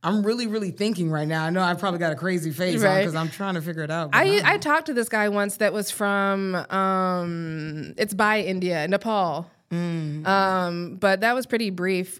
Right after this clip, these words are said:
Speaker 2: We had a, a lot of cultural differences.
Speaker 1: Mm.
Speaker 2: I found I've even dated, like, Africans, and even the cultural
Speaker 1: Mm.
Speaker 2: difference there is difficult. So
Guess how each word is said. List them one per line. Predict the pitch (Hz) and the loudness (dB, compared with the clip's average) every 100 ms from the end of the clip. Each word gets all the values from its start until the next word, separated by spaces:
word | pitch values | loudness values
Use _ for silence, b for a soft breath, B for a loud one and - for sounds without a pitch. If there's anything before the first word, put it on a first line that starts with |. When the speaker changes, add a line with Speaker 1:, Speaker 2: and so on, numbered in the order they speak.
| - | -2
Speaker 2:
We | 226 | 2
had | 302 | 2
a, | 349 214 | 2 2
a | |
lot | 208 220 | 2 0
of | |
cultural | - 214 226 202 185 | -2 -6 -2 -2 0
differences. | 175 180 175 165 156 170 - - | -2 -4 -4 -2 -2 -4 -10 -8
Speaker 1:
Mm. | 170 170 156 | -4 -2 2
Speaker 2:
I | 156 | 2
found | 220 349 285 | 4 2 2
I've | 254 | 0
even | 277 359 269 | 0 -2 0
dated, | 220 240 233 | 0 0 2
like, | 202 185 | 0 0
Africans, | - 175 208 202 196 165 156 175 | -2 -2 -2 -4 -2 -4 -4 -4
and | 165 | -4
even | 180 214 233 | -2 -2 0
the | 208 | 0
cultural | 185 202 165 196 | 0 -2 2 0
Speaker 1:
Mm. | 185 | 2
Speaker 2:
difference | 185 196 143 107 | 0 -2 -4 0
there | 175 196 | 2 4
is | 165 170 | 2 -2
difficult. | 170 170 165 170 151 - | -4 -6 -4 -2 -2 -4
So | - - 180 175 170 190 | -6 2 2 2 0 -4